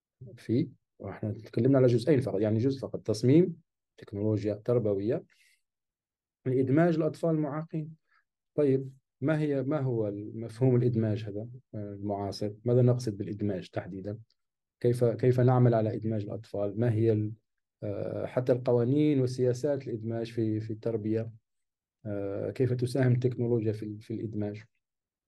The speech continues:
فنضع قائم-، قوائم هكذا. وقلنا أطفال معاقين، طيب، ما هي الإعاقة؟ ما هو مفهوم الإعاقة؟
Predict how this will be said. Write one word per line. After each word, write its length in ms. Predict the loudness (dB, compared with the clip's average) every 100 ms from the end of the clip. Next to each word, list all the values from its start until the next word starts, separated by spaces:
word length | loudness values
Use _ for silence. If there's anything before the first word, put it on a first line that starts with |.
| _ _ _ -4
فنضع 340 | 2 2 2 0
قائم-، 420 | 0 0 0 -4
قوائم 380 | 2 2 2 -2
هكذا. 420 | -6 -8 -6 -6 -8 -20 _ _ -4
وقلنا 280 | 4 6
أطفال 240 | 6 4 4
معاقين، 440 | 4 4 2 2
طيب، 200 | 2 2
ما 120 | 2
هي 220 | 2 0 -2
الإعاقة؟ 460 | -2 -2 -2 -4
ما 120 | -2
هو 120 | 0 0
مفهوم 340 | 0 -2 -6
الإعاقة؟ 680 | -6 -8 -8 -8 -6 -8